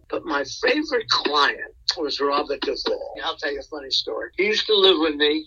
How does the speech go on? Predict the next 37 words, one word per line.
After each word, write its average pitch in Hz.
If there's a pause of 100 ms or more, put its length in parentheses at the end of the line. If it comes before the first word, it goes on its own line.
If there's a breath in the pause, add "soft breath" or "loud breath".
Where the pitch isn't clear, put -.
(140)
when 156
he 156
stayed 156
in 160
Hollywood, 170
when 143
he 131
did 156
movies 156
and 143
everything 143
else, 135
and 170
it 170
was 185
just - (180)
crazy -
fun. - (180)
Just -
a 127
lot 135
of 117
laughs. - (220)
Now, 151
Robert 190
Duvall 165
never 147
drank. 139 (220)
I 147
don't 175
remember 190
him 214
even 208
swearing. 156
He 135
was 135
a 151